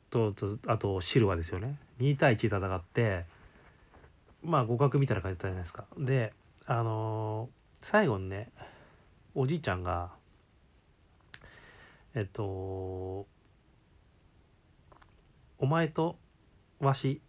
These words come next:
戦ったらどっちが強い？」みたいなこと聞くんですよ。で、たら、まあ、結局、あの、クロロの方が強いってことなんですよね。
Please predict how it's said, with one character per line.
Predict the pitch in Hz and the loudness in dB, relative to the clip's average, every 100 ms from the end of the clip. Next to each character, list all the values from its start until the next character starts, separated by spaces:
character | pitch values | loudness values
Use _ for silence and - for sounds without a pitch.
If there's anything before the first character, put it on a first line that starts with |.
| _ _ _ _ - - | _ _ _ _ -20 -6
戦 | 143 | -2
っ | 147 143 | 0 0
た | 120 | 0
ら | 101 | 0
ど | 143 | -2
っ | |
ち | - | -2
が | 101 | -6
強 | 82 98 | -2 -2
い？」 | 90 | -2
み | |
た | 90 | -2
い | |
な | 90 | -4
こ | 82 | -6
と | |
聞 | - | -4
く | - | -2
ん | |
で | 90 | -2
す | 80 | -4
よ。 | 90 85 - - - - - - - - - _ _ _ - | -6 -8 -16 -20 -20 -20 -20 -20 -20 -20 -20 _ _ _ -4
で、 | 160 151 107 - _ _ _ | 2 4 4 -4 _ _ _
た | - | 0
ら、 | 143 - - - - - - - - - - - - - - - - - - - | 0 -2 -12 -20 -20 -20 -20 -20 -20 -20 -20 -20 -20 -20 -20 -20 -20 -20 -20 2
ま | - | 6
あ、 | 117 | 8
結 | 135 | 6
局、 | 120 139 143 | 6 8 8
あ | |
の、 | 139 135 123 | 10 8 6
ク | - | 10
ロ | 170 | 12
ロ | 127 | 12
の | 98 95 | 12 8
方 | |
が | 92 | 4
強 | - 127 | 10 12
い | 120 | 12
っ | |
て | - | 10
こ | 87 | 6
と | |
な | 85 | 6
ん | |
で | 80 | 4
す | 104 | 6
よ | 139 | 6
ね。 | 190 | 6